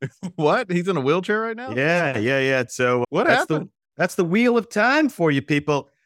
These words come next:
Speaker 2: He basically, so it was ru-, it was running, and Kevin Hart, like, challenged this guy to a foot race who was a former N F L player, and then he, like, he tore all his abductors and
Speaker 1: Ooh.
Speaker 2: everything, and so he had to be,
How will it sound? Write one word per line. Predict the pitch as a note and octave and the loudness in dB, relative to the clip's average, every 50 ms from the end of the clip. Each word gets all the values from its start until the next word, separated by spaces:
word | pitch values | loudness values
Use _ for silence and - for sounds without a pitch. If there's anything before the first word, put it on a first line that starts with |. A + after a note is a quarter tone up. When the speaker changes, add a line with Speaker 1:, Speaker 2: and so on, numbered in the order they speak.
| _ _ - | _ _ -18
Speaker 2:
He | B2+ - F#3 G3 G3+ G#3 G#3 G#3 G3+ G3 G3+ G3 C#3 | -12 -8 -6 -6 -4 -6 -6 -8 -10 -10 -12 -10 -4
basically, | B2 D#3 D#3+ F3+ E3 - D3+ D3 D3+ | -2 0 0 0 -2 -4 -6 -8 -4
so | - E3+ D#3+ E3 | -2 0 0 0
it | D3 D#3 D3 | 0 0 0
was | D#3+ D#3 C3 B2+ | 0 0 -2 -4
ru-, | B2 C3+ D#3+ D3+ | -6 -4 -4 -4
it | D#3 C#3+ | -2 -4
was | C#3+ A#2+ | -4 -2
running, | C3 D#3 E3 D3+ B2+ A2+ A2+ A#2+ B2 _ _ _ _ _ _ _ _ _ _ _ - | -2 -2 -2 -2 -2 -4 -6 -8 -12 _ _ _ _ _ _ _ _ _ _ _ -6
and | B2+ C3 C3+ C3 C3 C3 B2+ | -2 0 0 0 0 0 -2
Kevin | B2+ D3+ D3 D3+ D3 D3 | -2 -2 -2 -2 -2 -2
Hart, | D3+ C#3+ C3 | -2 -2 0
like, | B2+ B2+ A#2+ A#2 A2+ _ _ _ | 0 0 0 -2 -4 _ _ _
challenged | - - - D3 C#3 C#3+ D3 D3 D3 C3+ | -16 -12 -6 -4 -2 -2 -2 -2 -2 -4
this | C3 A#2+ - | -8 -12 -8
guy | - C#3 C3+ C3 C3 B2+ B2+ B2 B2 A#2+ - - | -6 -2 -2 0 0 0 0 -2 -4 -6 -10 -12
to | - B2 A#2+ A#2+ - - | -10 -10 -10 -10 -10 -12
a | A2+ G#2 | -14 -16
foot | - _ - F#3 G3 - | -12 _ -2 -2 -2 -2
race | C3+ B2+ A#2 A2 G#2+ G#2 - - - _ _ | -2 -4 -4 -2 -4 -6 -8 -12 -18 _ _
who | - B2+ | -12 -8
was | B2 A#2 G#2+ | -8 -8 -8
a | A2+ | -10
former | - _ - C#3+ C#3+ C#3 C#3 C3 B2+ | -16 _ -6 -2 -2 0 0 0 -2
N | - A#2+ A#2+ | -4 -4 -8
F | A2 - | -6 -4
L | A#2+ A#2 A2+ | -4 -6 -4
player, | - A#2+ A2+ G#2+ G#2 G#2 G2+ _ _ _ _ _ _ _ _ _ _ _ _ A#2 | -4 -6 -4 -4 -6 -6 -10 _ _ _ _ _ _ _ _ _ _ _ _ -8
and | A#2 A#2 A#2+ | -6 -4 -4
then | B2 A#2+ A#2 | -4 -4 -4
he, | A#2 B2 A#2+ A#2+ | -4 -4 -4 -2
like, | A#2 A#2 G#2+ G#2 G2+ - _ _ _ _ _ _ _ _ | -2 -2 -2 -2 -4 -6 _ _ _ _ _ _ _ _
he | A2+ B2 B2 | -16 -16 -14
tore | A#2+ - - - D#3+ D#3+ D3+ C#3+ | -14 -14 -10 -4 -2 0 0 0
all | - B2 B2 B2+ B2+ | 0 0 0 0 0
his | A#2+ - | 0 -2
abductors | A#2 B2 B2 B2 B2+ B2+ A#2+ A#2 - B2+ A#2+ A#2 A2 - - - _ _ _ _ _ _ _ _ _ _ _ _ - | -4 -4 -4 -2 0 -2 -2 -2 -2 -2 -2 -2 -2 -6 -10 -18 _ _ _ _ _ _ _ _ _ _ _ _ -16
and | D3 D#3+ E3 D#3+ C3 A#2+ A#2 | -14 -12 -8 -6 -6 -4 -2
Speaker 1:
Ooh. | |
Speaker 2:
everything, | B2+ C3 B2+ C3 B2+ A#2+ - A2+ G#2+ G#2 G2+ - | -2 -2 0 0 -2 -2 -2 -4 -4 -4 -6 -6
and | A2+ A#2 - | -8 -6 -4
so | - C3 B2 | -2 0 0
he | A#2+ B2 | 2 2
had | B2 B2 A#2 - | 0 0 -2 -2
to | B2+ | -6
be, | G#2+ A#2 A#2 A#2 A#2 A2 A2+ A2+ | -6 -4 -4 -4 -4 -4 -8 -10